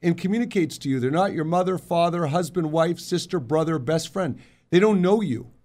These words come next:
So they don't have a, a, what's that, uh, expression, a horse in the race? They don't have a horse in the race. Skin in the game. So this counselor, non-judgmental, gives me clarity, helps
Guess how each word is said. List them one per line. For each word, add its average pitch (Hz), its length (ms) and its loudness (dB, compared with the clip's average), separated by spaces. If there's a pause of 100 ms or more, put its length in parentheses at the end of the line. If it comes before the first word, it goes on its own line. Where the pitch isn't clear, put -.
(360)
So - 160 0
they 190 120 4
don't 214 180 2
have 196 240 2
a, 151 180 -2
a, 131 300 -2 (100)
what's 170 300 -6
that, 190 300 0 (180)
uh, 143 60 -2
expression, 139 560 -2
a 120 60 -2
horse 160 280 0
in 180 60 -2
the 160 80 0
race? 170 320 2
They - 140 -4
don't 208 120 2
have 240 140 2
a - 20 4
horse 214 240 2
in 220 60 -4
the 220 80 -2
race. 240 400 0 (920)
Skin 202 280 0
in 226 80 2
the 226 80 0
game. 160 320 0 (420)
So 202 540 2 (260)
this 254 220 0
counselor, 175 640 0 (420)
non-judgmental, 190 920 2 (360)
gives 208 320 2
me 240 140 0
clarity, 143 720 -2 (220)
helps - 560 0